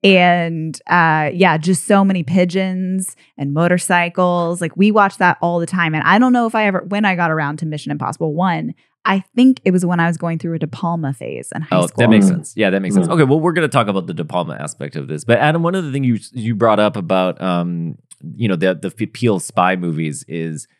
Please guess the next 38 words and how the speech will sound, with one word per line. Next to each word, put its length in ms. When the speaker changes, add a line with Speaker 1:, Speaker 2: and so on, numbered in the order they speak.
Speaker 2:
the 80
glamour 840
and 160
kind 140
of 140
globe-trotting 960
nature 420
of 160
it. 180
Speaker 3:
Yeah. 300
Speaker 2:
And 80
I 60
think 180
that 140
that's 260
a 80
really 240
important 680
bit. 360
And, 320
um, 420
'cause 140
there's 180
this 240
aspect 540
of, 200
like, 460
the 60
spies 560
aren't 320
rich. 640
They're 300
just 180
Speaker 3:
Mm-hmm. 80
Speaker 2:
pretending 580
to 60
be 160
rich. 400